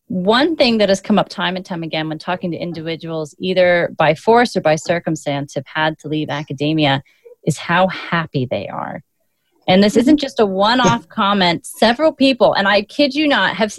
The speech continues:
have made a point of telling me, I didn't ask, they just told me. They said, "I just wanna let you know I'm, I'm really happy and I just feel this need to let you know." Katie, since you found yourself, you know,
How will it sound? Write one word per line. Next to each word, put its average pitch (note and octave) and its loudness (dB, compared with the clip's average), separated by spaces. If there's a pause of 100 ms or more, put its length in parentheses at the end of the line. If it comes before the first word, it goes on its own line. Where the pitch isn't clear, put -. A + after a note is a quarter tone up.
have G#3+ -4
made G#3+ 0
a - 2
point A#3+ -2
of G#3 -8
telling G3 -2
me, D3+ -6
I D3+ -4
didn't E3+ -4
ask, F#3+ -2 (100)
they F3 0
just F#3 -2
told F3+ 6
me. C#3+ -4 (520)
They G3+ 4
said, G#3 2
"I G#3 4
just B3 -4
wanna C4 2
let G#3 2
you G#3 -2
know F3+ 2
I'm, E3+ -2 (200)
I'm F3 2
really F3 4
happy D#3+ -6
and C#3+ -2
I C#3+ -4
just D3 -16
feel E3+ 2
this D#3 -6
need C#3+ -4
to C#3+ -6
let C3+ -4
you D3+ -4
know." D#3+ 0 (760)
Katie, D4+ 2 (100)
since - 2
you D4+ 2
found D#4 2
yourself, G3 -2 (240)
you F#3+ 0
know, C#3+ -4